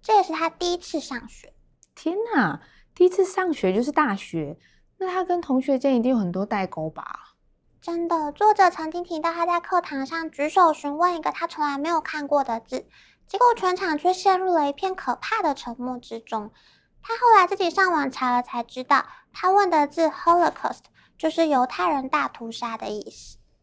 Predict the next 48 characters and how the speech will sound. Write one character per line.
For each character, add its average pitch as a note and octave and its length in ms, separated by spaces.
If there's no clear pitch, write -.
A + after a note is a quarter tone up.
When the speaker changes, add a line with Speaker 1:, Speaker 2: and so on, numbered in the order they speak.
Speaker 2:
天 D#4+ 380
哪， C4+ 500
这， F4+ 300
这 E4 120
真 F4 200
的 D#4+ 60
是 D4+ 220
我 A3+ 140
完 G#3+ 260
全 A#3 200
可 A3 140
以 A3+ 160
懂 E3 340
当 A3 160
下 B3+ 200
那 G#3+ 80
种 G3 240
一 - 80
片 F#3 320
寂 D#3+ 220
静 F#3+ 260
感 - 160
欸。 - 320
Speaker 1:
但 G4+ 240
是 G4+ 80
这 G4+ 160
也 D#4+ 180
是 D4+ 140
作 F4 240
者 D#4+ 80
要 C#4 220
脱 D#4+ 260
离 D4+ 160
原 C#4 240
生 E4+ 260
家 D#4+ 240
庭、 C4+ 280
接 F#4+ 160
受 G#4 200
正 G4+ 240
规 F4 180
教 E4+ 240
育 D#4 140
必 E4 200
经 C#4 240
的 C4 120
过 B3 260
程。 - 240